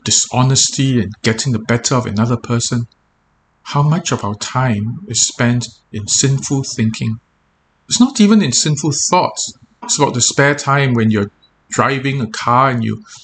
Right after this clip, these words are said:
what are you thinking about the other drivers? What goes on in your mind?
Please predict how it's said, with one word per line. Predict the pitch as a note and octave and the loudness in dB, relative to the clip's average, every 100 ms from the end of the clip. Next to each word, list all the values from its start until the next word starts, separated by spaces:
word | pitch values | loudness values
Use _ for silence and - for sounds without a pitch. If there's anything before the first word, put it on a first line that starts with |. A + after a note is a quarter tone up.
| - - | -20 0
what | A3 | 0
are | - | 0
you | |
thinking | - - D3+ E3+ D3+ | -4 0 0 2 2
about | A#2 | 0
the | G2+ | 0
other | A#2 A#2+ | -2 -2
drivers? | A2 A#2 B2+ C#3 C#3 | 0 -2 0 -2 -4
What | B3+ - | -6 0
goes | D3 D3 C#3 | 2 2 2
on | C3+ C3 | 2 2
in | |
your | G#2+ G2 | 0 0
mind? | G#2 A#2+ A#2 | 2 2 2